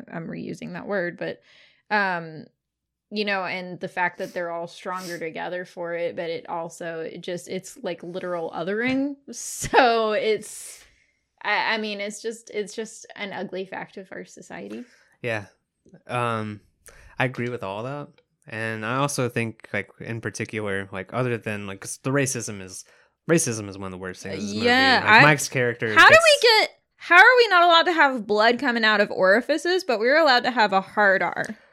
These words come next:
Speaker 1: What
Speaker 2: Dude.
Speaker 1: the fuck, A B C?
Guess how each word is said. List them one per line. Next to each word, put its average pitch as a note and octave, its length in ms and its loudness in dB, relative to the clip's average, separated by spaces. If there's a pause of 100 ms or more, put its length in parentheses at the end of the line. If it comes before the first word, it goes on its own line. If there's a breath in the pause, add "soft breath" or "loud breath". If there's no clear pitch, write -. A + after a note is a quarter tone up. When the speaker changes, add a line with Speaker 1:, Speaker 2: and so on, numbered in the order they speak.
(500 soft breath)
Speaker 1:
What C4 360 8
Speaker 2:
Dude. F4 80 2
Speaker 1:
the A#4 180 4
fuck, F4+ 360 10
A G3+ 200 8
B G3 220 6
C? G3+ 520 6